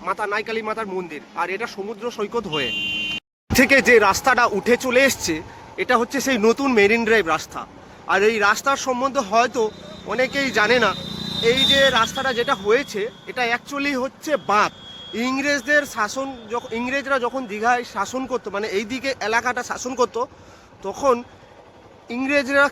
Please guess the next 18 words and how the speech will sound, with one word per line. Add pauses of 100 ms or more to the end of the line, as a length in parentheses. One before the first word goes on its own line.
কি
হয়েছিল
কি
জানি,
তারা (140)
এই
জায়গাটা
একটা
বাঁধ
বানিয়েছিল।
আর
সেই
বাঁধের
উপরে
আমাদের
রাজ্য
সরকার,
আহ,